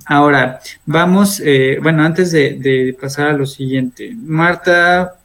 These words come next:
eh, Saucedo nos dice, "No siempre se está con alguien por amor, ni debemos intentar dar algo por hecho". Sí, hay una regla que aquí Itzel me enseñó, que es,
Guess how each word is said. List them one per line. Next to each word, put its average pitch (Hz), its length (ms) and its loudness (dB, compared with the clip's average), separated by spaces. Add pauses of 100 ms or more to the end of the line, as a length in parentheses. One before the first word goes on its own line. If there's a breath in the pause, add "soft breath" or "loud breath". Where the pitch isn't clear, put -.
(180)
eh, 135 400 0
Saucedo 143 540 0
nos 147 180 2
dice, 143 260 -2
"No 151 120 0
siempre 170 300 -6
se 160 140 -8
está 147 220 -6
con 151 200 -2
alguien 143 260 0
por 131 180 -2
amor, 139 340 0 (160)
ni 143 140 0
debemos 143 440 2
intentar 135 680 -2 (440 loud breath)
dar 143 160 2
algo 139 320 2
por 131 140 -2
hecho". 127 240 -6
Sí, 170 680 0 (180)
hay 147 180 -2
una 160 180 2
regla 143 320 2
que 135 300 -2
aquí 135 320 -4
Itzel 139 380 -4
me 143 100 2
enseñó, 127 560 -2 (580 soft breath)
que 135 440 2
es, - 280 -6